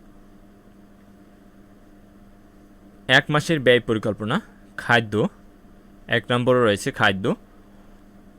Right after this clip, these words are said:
মূল খাত, খাদ্য, উপখাত, চাল, আটা, তেল, মাছ, মাংস, সবজি, ফলমূল, মিষ্টান্ন, আনুমানিক বরাদ্দ ছয় হাজার, পনেরোশো, এক হাজার। বস্ত্র,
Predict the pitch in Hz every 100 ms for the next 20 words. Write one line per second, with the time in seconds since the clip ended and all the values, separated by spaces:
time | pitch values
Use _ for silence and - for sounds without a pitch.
0 | - - - - - - - - - 107
1 | 147 165 135 - - 110 107 139 113 117
2 | 110 101 - - - - - - - -
3 | 127 120 120 110 123 120 107 110 117 98
4 | - 107 104 - - 101 101 139 107 98
5 | 104 131 104 101 117 101 113 196 - -
6 | - - - - - 120 143 156 139 120
7 | 123 127 156 - 110 110 127 139 151 -
8 | - 113 104 101 - 110 - 98 107 95
9 | - - - - - - - - 107 123
10 | - 135 175